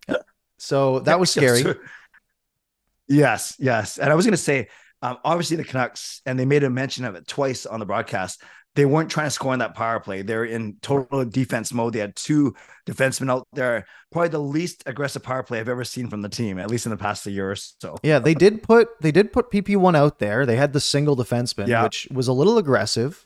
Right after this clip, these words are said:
Speaker 1: um, but it's a good power play. And I guess you're thinking, "Hey, if we just score here, it doesn't matter, right? Ice is the game, uh,
Speaker 2: Game's
Speaker 1: and
Speaker 2: o-,
Speaker 1: it puts it
Speaker 2: yeah.
Speaker 1: away." Um, but yeah, so they, they just sort of waste the time, and then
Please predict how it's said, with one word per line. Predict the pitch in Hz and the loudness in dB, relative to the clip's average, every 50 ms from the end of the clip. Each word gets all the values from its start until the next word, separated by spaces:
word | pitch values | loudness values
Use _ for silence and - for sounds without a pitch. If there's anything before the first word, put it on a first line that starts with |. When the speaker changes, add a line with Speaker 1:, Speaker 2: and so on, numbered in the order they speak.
| _ _ | _ _
Speaker 1:
um, | - 113 113 110 110 107 104 104 101 101 101 107 _ _ - | -6 -4 -4 -2 -4 -4 -4 -6 -6 -8 -10 -14 _ _ -4
but | 104 135 127 123 123 - | 0 4 4 4 4 2
it's | - 135 131 - | 0 -2 -2 -2
a | 143 | -2
good | 117 143 151 131 | -2 -2 -4 -2
power | - 127 131 131 131 131 127 | -2 0 2 4 4 4 2
play. | - 113 113 120 123 123 | 2 0 2 2 2 2
And | 117 113 107 - - - - _ | 2 0 -4 -6 -14 -20 -14 _
I | - | -2
guess | 117 123 - | -2 0 0
you're | - 117 | 0 -2
thinking, | 120 110 | 0 0
"Hey, | 104 123 123 | 0 -2 -2
if | 110 - | -2 -2
we | 123 | -2
just | 135 131 123 - | -2 0 -2 -2
score | - - 110 110 113 | -2 -2 -2 -2 -2
here, | 113 107 98 | -2 -4 -4
it | 98 | -4
doesn't | 101 107 95 98 | -4 -6 -6 -8
matter, | 95 104 101 - - - - | -10 -12 -14 -16 -18 -18 -12
right? | - 98 101 101 | -8 -6 -4 -4
Ice | 95 98 104 - - | -2 -4 -4 -4 -6
is | - - | -6 -6
the | 117 | -8
game, | 98 104 101 98 95 92 92 _ _ _ _ _ _ _ _ - | -6 -4 -4 -4 -6 -8 -10 _ _ _ _ _ _ _ _ -4
uh, | |
Speaker 2:
Game's | 107 107 98 107 | -2 -2 0 -2
Speaker 1:
and | 107 | -2
Speaker 2:
o-, | 101 | -4
Speaker 1:
it | - _ | -6 _
puts | - 110 - - | -8 -6 -4 -4
it | 98 | -2
Speaker 2:
yeah. | 95 | -2
Speaker 1:
away." | 101 113 113 107 98 95 - _ - _ _ _ _ _ | 0 0 0 0 -2 -4 -6 _ -20 _ _ _ _ _
Um, | - 104 113 113 113 110 107 107 104 104 95 _ _ _ _ _ | -4 -2 0 0 0 0 -2 -2 -4 -6 -10 _ _ _ _ _
but | - 127 | -2 -2
yeah, | 123 127 127 113 101 | 0 0 0 0 -2
so | 95 - - | -2 -2 -2
they, | 117 117 113 110 110 104 | -2 0 0 0 0 0
they | 110 117 107 | 0 -2 0
just | 110 117 - | 0 0 0
sort | - 135 | 2 2
of | 120 110 | 2 4
waste | 104 113 113 117 - - | 4 2 2 0 -2 -4
the | 101 | -8
time, | _ - 139 143 143 139 135 135 135 131 123 - - | _ 2 2 4 4 4 2 2 2 0 -4 -4 -2
and | - 117 113 117 117 | 0 0 2 2 2
then | 117 117 117 117 113 113 110 107 - | 2 4 4 2 2 2 0 -2 -4